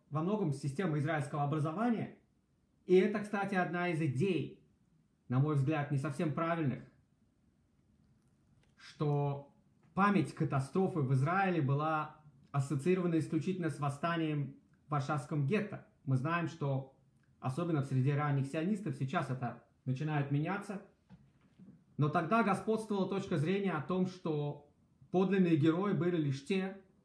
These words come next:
кто сражался с оружием в руках. И они действительно пример. Поэтому восстание в Варшавском гетто — это та самая память, с которой государство Израиль,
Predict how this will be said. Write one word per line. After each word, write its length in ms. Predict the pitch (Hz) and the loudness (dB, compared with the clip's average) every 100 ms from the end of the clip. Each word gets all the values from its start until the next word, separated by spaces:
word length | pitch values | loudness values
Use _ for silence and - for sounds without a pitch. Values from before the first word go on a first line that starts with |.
| _ _ _ _ - | _ _ _ _ -20
кто 720 | - 175 165 160 165 - - | -2 0 2 2 0 -4 -18
сражался 500 | - 175 156 185 208 | -6 0 2 2 0
с 80 | 190 | -2
оружием 320 | 196 196 190 | 0 2 2
в 40 | 180 | 0
руках. 400 | 208 147 - - _ _ _ _ _ _ _ _ _ _ _ _ _ _ _ | 0 -2 -4 -10 _ _ _ _ _ _ _ _ _ _ _ _ _ _ _
И 420 | 135 139 135 - - | 0 2 2 -2 -2
они 300 | 135 156 247 | 4 6 6
действительно 440 | 185 135 208 202 | 2 0 0 0
пример. 420 | 139 147 127 101 - - _ _ _ _ _ _ _ _ | 2 4 2 2 -10 -20 _ _ _ _ _ _ _ _
Поэтому 360 | 135 202 233 156 | 0 2 2 2
восстание 440 | 147 - 196 190 | 0 0 0 2
в 20 | |
Варшавском 480 | 170 156 175 - 160 | 0 0 -2 -2 -2
гетто — 260 | 180 220 170 | 0 0 -2
это 200 | 156 156 | -2 -2
та 160 | 180 | -2
самая 400 | 175 170 151 151 | -2 -2 -2 -4
память, 400 | - 233 240 196 | -2 0 0 -2
с 20 | |
которой 380 | - 175 202 196 | -6 -6 -4 -2
государство 520 | 156 160 170 151 - | -4 -4 -4 -4 -4
Израиль, 440 | 139 185 233 208 | -2 0 -2 -2